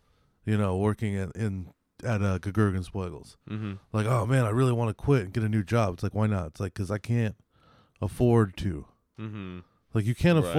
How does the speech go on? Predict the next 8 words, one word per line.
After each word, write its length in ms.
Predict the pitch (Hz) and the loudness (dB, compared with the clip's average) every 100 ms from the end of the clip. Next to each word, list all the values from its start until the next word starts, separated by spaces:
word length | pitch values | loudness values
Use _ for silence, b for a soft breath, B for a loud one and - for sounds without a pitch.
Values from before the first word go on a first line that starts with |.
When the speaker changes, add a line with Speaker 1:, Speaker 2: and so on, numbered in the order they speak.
| 165 | 2
Speaker 2:
Right. 60 | 139 | 4
Speaker 1:
to 60 | |
go 140 | 120 139 | 4 4
make 240 | 127 139 | 4 2
more 180 | 131 135 | 2 2
money 320 | 123 113 151 | 2 2 2
somewhere? 540 | 175 175 175 180 196 - _ 113 | 2 2 2 2 0 -2 _ -4
Speaker 2:
Yeah. 400 | 110 104 95 | 0 0 0